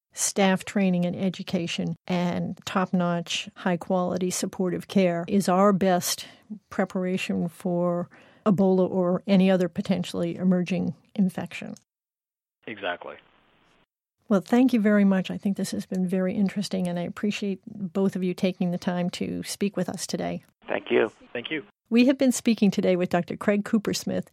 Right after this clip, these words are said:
Speaker 1: Society of Critical Care Medicine President-elect, and Doctor Jay Varkey, Infectious Disease Specialist from Emory University, about emerging infectious diseases, including the Ebola virus. Thank you for joining us today. This concludes another edition of the iCritical Care podcast.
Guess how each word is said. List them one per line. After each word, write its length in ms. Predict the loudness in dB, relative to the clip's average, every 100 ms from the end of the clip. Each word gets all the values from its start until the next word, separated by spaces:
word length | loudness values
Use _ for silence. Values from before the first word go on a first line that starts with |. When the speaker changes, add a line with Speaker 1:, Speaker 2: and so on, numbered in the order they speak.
| -20 -12
Speaker 1:
Society 480 | -6 -2 0 2
of 100 | 0
Critical 380 | 0 -2 -2 -4
Care 200 | -2 0
Medicine 460 | 2 0 -2 -2 -2
President-elect, 920 | -2 0 2 0 0 0 0 -2 -8 0
and 120 | 4
Doctor 300 | 4 4 0
Jay 260 | 0 4 4
Varkey, 480 | 2 0 -2 -4 -2
Infectious 520 | -2 -2 -2 -4 -2
Disease 360 | -4 -2 -2
Specialist 540 | -2 -4 -6 -4 -6 -4
from 180 | -6 0
Emory 300 | 4 6 8
University, 760 | 8 6 4 2 0 -2 -4 -4
about 320 | 0 4 4 4
emerging 540 | 4 6 4 4 4
infectious 440 | 2 0 -2 -4
diseases, 600 | -2 -2 0 -2 -2 -6 0
including 600 | 2 2 2 2 2 2
the 140 | 0
Ebola 320 | 0 0 -2
virus. 540 | -4 -4 -4 -6 -8 -2
Thank 220 | 2 4
you 40 | 2
for 100 | 2
joining 360 | 4 4 4
us 160 | 2 -4
today. 400 | -4 -2 -4 -8 _ -2
This 180 | -2 2
concludes 520 | 2 4 4 2 2
another 320 | 2 4 2
edition 420 | 2 0 0 0
of 140 | 0 -2
the 100 | 0
iCritical 560 | 0 0 0 0 0
Care 200 | 0 -2
podcast. 680 | -2 -2 -2 -2 -2 -4